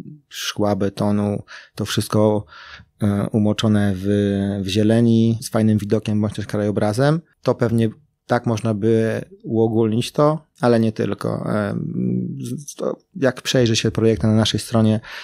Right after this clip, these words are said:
to tam, e, są przeróżne, przeróżne kierunki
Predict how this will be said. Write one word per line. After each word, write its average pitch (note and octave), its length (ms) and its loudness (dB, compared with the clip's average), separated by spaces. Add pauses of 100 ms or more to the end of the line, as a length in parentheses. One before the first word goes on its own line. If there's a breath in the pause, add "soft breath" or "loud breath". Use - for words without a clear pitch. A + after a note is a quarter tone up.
(240 loud breath)
to A#2 200 2
tam, G#2+ 540 0 (380)
e, G#2 680 -4
są A2 160 -2
przeróżne, G#2 800 -2
przeróżne G#2 1200 -4
kierunki G#2 540 -2